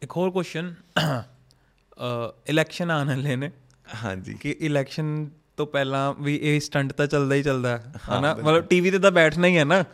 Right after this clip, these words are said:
Speaker 2: ਪੈਨਲਿਸਟ ਨੇ,
Speaker 1: ਠੀਕ ਹੈ
Speaker 2: ਨਾਲ
Speaker 1: ਜੀ।
Speaker 2: ਇੱਕ ਐਸਟ੍ਰੋਲੋਜਰਸ ਦਾ
Speaker 1: ਠੀਕ ਹੈ
Speaker 2: ਪੈਨਲ।
Speaker 1: ਜੀ, ਇਹ ਤਾਂ ਹੋਣਾ ਹੀ ਹੈ। ਤੇ ਵੀ ਕੀ ਇਹ ਪ੍ਰੈਡਿਕਟ, again, ਵੈਸੇ ਆ ਤਾਂ
Speaker 2: ਸਰ-,
Speaker 1: ਕੰਪੀਟੀਸ਼ਨ ਹੀ ਗਿਆ ਵੈਸੇ ਤਾਂ ਇਹ।
Speaker 2: ਸਰਕਾਰ ਨਹੀਂ ਪ੍ਰੈਡਿਕਟ ਕੀਤੀ ਜਾ ਸਕਦੀ। ਮੈਂ ਤੁਹਾਨੂੰ ਪਹਿਲਾਂ ਵੀ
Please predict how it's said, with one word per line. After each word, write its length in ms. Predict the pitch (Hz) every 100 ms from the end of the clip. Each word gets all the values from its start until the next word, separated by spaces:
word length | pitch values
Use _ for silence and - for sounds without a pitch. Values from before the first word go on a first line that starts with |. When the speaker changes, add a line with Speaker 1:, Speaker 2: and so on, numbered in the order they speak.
| -
Speaker 2:
ਪੈਨਲਿਸਟ 520 | 135 139 131 127 -
ਨੇ, 180 | 123 107 - - - 143
Speaker 1:
ਠੀਕ 100 | 170
ਹੈ 20 |
Speaker 2:
ਨਾਲ 280 | 127 120 120
Speaker 1:
ਜੀ। 460 | 123 - - - - -
Speaker 2:
ਇੱਕ 200 | 139 131
ਐਸਟ੍ਰੋਲੋਜਰਸ 560 | 127 135 117 117 117
ਦਾ 160 | 110 110
Speaker 1:
ਠੀਕ 80 | 110
ਹੈ 80 | 101
Speaker 2:
ਪੈਨਲ। 140 | 98
Speaker 1:
ਜੀ, 180 | 147 151 156
ਇਹ 100 | 151
ਤਾਂ 100 | 185
ਹੋਣਾ 300 | 160 147 147
ਹੀ 160 | 139
ਹੈ। 140 | 117 117 - - - - - - _ -
ਤੇ 380 | 127 120 120 120 - - - _ _ _ _ _ _ _
ਵੀ 140 | 160 - -
ਕੀ 140 | 202 165
ਇਹ 140 | 175
ਪ੍ਰੈਡਿਕਟ, 440 | 175 175 175 180 - - - _ _ -
again, 320 | 156 190 180
ਵੈਸੇ 220 | 170 165 202
ਆ 200 | - 143
ਤਾਂ 100 | 160
Speaker 2:
ਸਰ-, 140 | 190 180
Speaker 1:
ਕੰਪੀਟੀਸ਼ਨ 420 | 175 180 180 190
ਹੀ 120 | 185
ਗਿਆ 140 | 165 143
ਵੈਸੇ 260 | 135 139
ਤਾਂ 120 | 127
ਇਹ। 60 | 120
Speaker 2:
ਸਰਕਾਰ 360 | 113 127 127 135
ਨਹੀਂ 140 | 135
ਪ੍ਰੈਡਿਕਟ 400 | 131 101 104 -
ਕੀਤੀ 300 | 117 - 113
ਜਾ 140 | 101
ਸਕਦੀ। 320 | 101 107 110 120
ਮੈਂ 140 | 120
ਤੁਹਾਨੂੰ 240 | 123 117
ਪਹਿਲਾਂ 320 | 104 101 101 107
ਵੀ 200 | 117